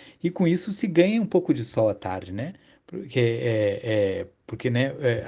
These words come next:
a-, afasta em relação aos prédios. Claro que não resolve, né, totalmente, mas já aumenta um pouco o, o, o horário de sol.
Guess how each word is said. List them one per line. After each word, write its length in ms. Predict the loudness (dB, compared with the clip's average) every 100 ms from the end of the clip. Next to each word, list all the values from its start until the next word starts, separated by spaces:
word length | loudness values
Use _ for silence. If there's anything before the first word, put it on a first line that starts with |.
| -8 -8 -12
a-, 40 |
afasta 460 | 0 0 0 -8 -10 -6
em 20 |
relação 320 | -2 -2 -2
aos 100 | -6
prédios. 400 | 0 2 2 0 -16 -20 -16
Claro 180 | 2 2
que 120 | 2
não 160 | -2 0
resolve, 520 | -2 2 2 2 0
né, 220 | -4 -6 -6
totalmente, 600 | -6 -4 -4 -6 -8 -12
mas 300 | -10 -12 -16 -20 -14
já 140 | 2 2
aumenta 360 | 4 0 0
um 20 |
pouco 380 | -2 -2 0 0
o, 60 | 0
o, 380 | -2 -2 0 2
o 20 |
horário 300 | 2 2 0
de 100 | -6
sol. 320 | -4 -4